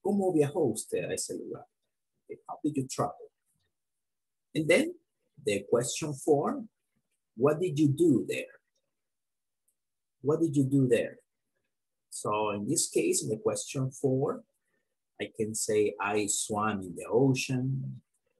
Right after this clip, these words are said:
I practiced sports, I ate a lot of food, I drank, uh,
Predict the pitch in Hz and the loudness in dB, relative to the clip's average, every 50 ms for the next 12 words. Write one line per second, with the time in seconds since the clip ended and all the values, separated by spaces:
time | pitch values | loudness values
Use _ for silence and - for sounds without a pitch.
0 | _ _ _ _ _ _ - 107 110 107 107 - - 123 117 117 117 - _ _ | _ _ _ _ _ _ -4 -2 0 0 -2 -2 -2 0 0 0 -2 -6 _ _
1 | - 107 98 98 104 - - - - - - - - - 139 139 135 131 120 123 | -6 -4 -4 -4 -4 -6 -6 -8 -6 -6 -8 -6 2 6 8 8 8 6 2 0
2 | 127 127 123 123 123 131 131 - - - - - - _ _ _ _ _ _ _ | -2 -2 -2 -2 -2 -4 -6 -8 -10 -10 -10 -10 -14 _ _ _ _ _ _ _
3 | _ _ _ _ - 101 107 107 107 107 - _ - 117 113 113 110 107 110 110 | _ _ _ _ -8 -6 -2 -2 -2 -4 -4 _ 2 4 6 6 6 4 2 -2
4 | - - - - - - - - - 117 127 120 117 - - - - 143 139 139 | -6 -8 -10 -10 -14 -12 -10 -4 0 0 0 0 0 -4 -6 4 6 8 8 8
5 | 143 139 139 135 131 131 - _ _ _ _ _ _ _ _ _ _ - - 104 | 8 6 2 -2 -4 -8 -8 _ _ _ _ _ _ _ _ _ _ -8 -4 -4
6 | 104 101 - - 113 113 107 107 107 104 107 107 - - _ _ _ _ _ _ | -4 -4 -4 0 2 2 4 4 2 0 -2 -4 -8 -16 _ _ _ _ _ _
7 | _ _ - 98 95 92 - - | _ _ -10 -8 -6 -4 -4 -4